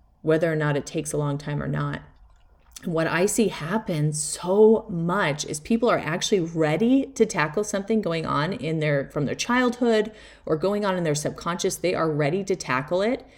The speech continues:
and they expect it to be done and over with that day. And if it's not, then they get mad and they make it last longer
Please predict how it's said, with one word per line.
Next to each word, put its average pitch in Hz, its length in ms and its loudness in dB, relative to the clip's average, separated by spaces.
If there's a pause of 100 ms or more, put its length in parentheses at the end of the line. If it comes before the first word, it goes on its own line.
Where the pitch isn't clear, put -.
(260)
and 185 180 0
they 185 100 6
expect 170 500 -2
it 160 120 -4
to - 60 -6
be 170 140 -2
done 147 220 2
and 143 140 0
over 147 260 0
with 151 220 0
that 151 240 -2
day. 160 460 2 (240)
And 190 140 2
if 175 100 0
it's 156 240 -2
not, 160 580 -2 (320)
then 190 160 4
they 208 100 2
get 160 200 4
mad 156 600 0 (300)
and 156 260 -2
they 180 260 6
make 170 360 2
it - 220 0
last 143 360 -4
longer 143 560 -4